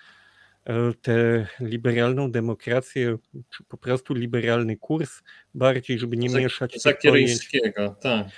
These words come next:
Speaker 2: Mhm.
Speaker 1: Właśnie tutaj i tu bym dopatrywał się nawet nie tyle w samym Kiereńskim, e, takiej szansy, tylko w takim organie, który miał się nazywać,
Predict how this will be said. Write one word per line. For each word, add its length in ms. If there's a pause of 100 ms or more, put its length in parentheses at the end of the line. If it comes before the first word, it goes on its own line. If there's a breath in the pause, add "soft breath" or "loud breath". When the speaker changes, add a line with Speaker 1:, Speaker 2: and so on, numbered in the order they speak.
(140)
Speaker 2:
Mhm. 240
Speaker 1:
Właśnie 360
tutaj 500
i 60
tu 200
bym 180
dopatrywał 720
się 240
nawet 320
nie 120
tyle 200
w 40
samym 320
Kiereńskim, 760 (220)
e, 200
takiej 340
szansy, 480
tylko 340
w 80
takim 380
organie, 560
który 300
miał 380
się 180
nazywać, 800